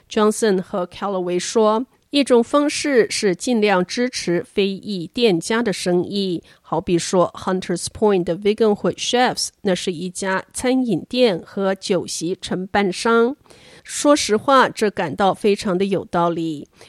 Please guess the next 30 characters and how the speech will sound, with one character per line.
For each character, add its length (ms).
两 240
位 140
合 220
作 220
老 200
板 300
甚 260
至 200
把 160
他 220
们 100
的 120
沮 260
丧 320
化 300
为 340
烹 280
饪 220
的 260
创 240
造 220
力。 400
他 120
们 160
制 220
作 240
了 180
一 180
道 240
名 220